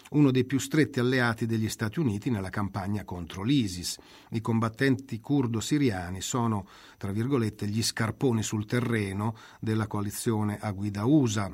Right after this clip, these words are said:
cioè quegli scarponi che Obama non vuole mettere sul terreno,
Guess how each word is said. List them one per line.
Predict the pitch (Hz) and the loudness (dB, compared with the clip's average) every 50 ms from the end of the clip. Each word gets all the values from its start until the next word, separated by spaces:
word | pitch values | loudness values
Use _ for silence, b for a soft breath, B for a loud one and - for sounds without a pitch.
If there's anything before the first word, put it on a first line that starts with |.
| 69 78 | -10 -12
cioè | - - 107 104 | -8 -8 -8 -6
quegli | - - 95 95 92 | -6 -8 -8 -8 -8
scarponi | - - 104 98 95 - - 107 101 101 101 101 101 95 | -8 -6 -6 -6 -6 -6 -6 -6 -4 -2 -2 -4 -4 -4
che | - - 101 98 - | -6 -6 -8 -6 -8
Obama | 101 101 92 104 104 101 104 104 98 98 101 | -10 -8 -6 -6 -4 -2 -2 -4 -4 -4 -4
non | 95 107 110 110 104 104 | -2 -2 0 0 0 0
vuole | 104 107 113 110 104 101 98 101 98 B B B B B B B B | 0 0 0 0 -2 -2 -4 -6 -10 B B B B B B B B
mettere | B 113 117 110 110 - 113 110 110 | B 0 0 0 0 -2 -2 -2 -2
sul | - 117 110 - | -2 -2 -2 -2
terreno, | - 131 131 160 165 143 113 95 | 0 0 4 4 6 4 4 2